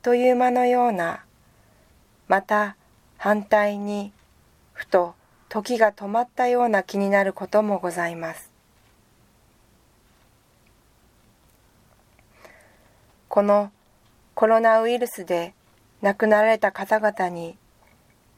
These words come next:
哀悼の意を表しますとともに、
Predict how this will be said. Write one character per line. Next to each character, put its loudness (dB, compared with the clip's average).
哀 0
悼 -4
の -2
意 0
を 0
表 0
し -10
ま 0
す -12
と -4
と -10
も -4
に、 -10